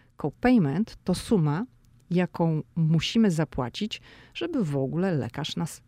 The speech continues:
przyjął, mimo posiadanego ubezpieczenia.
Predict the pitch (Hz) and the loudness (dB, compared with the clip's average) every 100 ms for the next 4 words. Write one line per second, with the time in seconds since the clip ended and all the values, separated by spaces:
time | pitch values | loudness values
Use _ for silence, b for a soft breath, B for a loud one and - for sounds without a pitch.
0 | - - 131 - - - - - 147 127 | -12 -4 -4 -4 -12 -20 -16 -6 -2 -2
1 | 165 196 - 147 139 123 78 - 185 196 | -4 -6 -8 -8 -6 -6 -6 -4 -4 -4
2 | - 202 - 92 - | -4 -4 -4 -6 -8